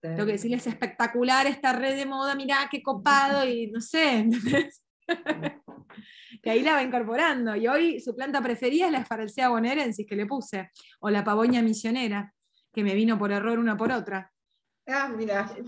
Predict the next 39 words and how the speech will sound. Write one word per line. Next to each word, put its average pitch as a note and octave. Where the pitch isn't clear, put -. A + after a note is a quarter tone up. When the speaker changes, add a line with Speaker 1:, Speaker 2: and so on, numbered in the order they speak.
Speaker 2:
Parecen. A#3
Entonces, G#3
y -
que G#3+
de G#3+
todas F4+
las D4+
maravillas A#3+
que B3
tiene B3
en A3+
su A#3
jardín, G3+
esa D4
sea C4+
su C4
preferida, A3
lo G#3+
amé, A3+
¿entendés? G#3
Me G3
pareció G3+
Speaker 1:
<laughs> -
Speaker 2:
espectacular, B3
pero G#3
eso C#4+
pasa C#4+
porque A3+
se G#3+
lo G#3+
pusiste D4
y D4+
se A#3
lo, G3+
se -
lo G#3+
publicitaste A#3
vos, C4+
marketing. G#3+